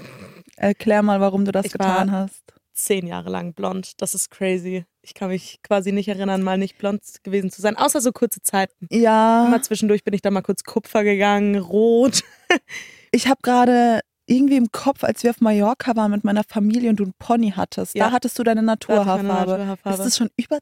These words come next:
Speaker 1: zehn Jahre
Speaker 2: Ich glaub,
Speaker 1: her?
Speaker 2: da war ich fünfzehn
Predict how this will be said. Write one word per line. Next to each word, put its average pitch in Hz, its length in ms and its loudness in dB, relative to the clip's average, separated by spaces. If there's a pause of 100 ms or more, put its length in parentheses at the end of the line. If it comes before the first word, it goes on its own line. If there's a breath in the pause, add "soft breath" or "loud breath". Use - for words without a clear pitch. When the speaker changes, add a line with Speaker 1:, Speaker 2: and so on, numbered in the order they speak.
Speaker 1:
zehn 294 500 -2
Jahre 247 360 -2
Speaker 2:
Ich 240 60 -6
glaub, 180 140 -4
Speaker 1:
her? 240 160 -4
Speaker 2:
da 208 60 -10
war 226 100 -2
ich 233 160 -8
fünfzehn 190 880 -8